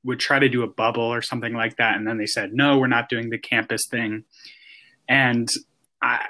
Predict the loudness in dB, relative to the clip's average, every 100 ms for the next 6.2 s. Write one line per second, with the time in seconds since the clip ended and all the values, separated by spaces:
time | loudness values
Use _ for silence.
0 | -4 0 2 4 4 2 2 2 2 0
1 | 2 2 4 0 -2 -4 -6 -4 -2 -2
2 | -6 -6 -6 -4 -2 -2 -4 -10 _ _
3 | _ -20 -20 _ _ _ -12 -12 -10 -2
4 | 2 2 6 6 8 4 4 4 2 -4
5 | 2 4 4 2 -2 -8 _ _ -6 -4
6 | -4 -6